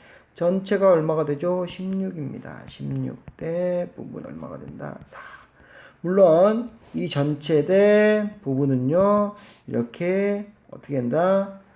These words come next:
짧은 걸로 푸셔도 됩니다. 그쵸? 이렇게 십육 대 십이는 비디 대 이걸로 풀어도 돼요.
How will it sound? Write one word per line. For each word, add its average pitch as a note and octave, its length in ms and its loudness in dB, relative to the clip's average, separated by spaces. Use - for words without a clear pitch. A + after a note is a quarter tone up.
짧은 A3 460 4
걸로 F#3 360 2
푸셔도 D#3+ 300 -6
됩니다. - 480 -12
그쵸? C#3+ 300 -10
이렇게 C#3+ 420 -8
십육 G3+ 720 -4
대 G#3 380 4
십이는 G3 1300 -2
비디 D#3+ 340 -8
대 G3 560 -2
이걸로 F3+ 280 -4
풀어도 - 280 -16
돼요. - 160 -18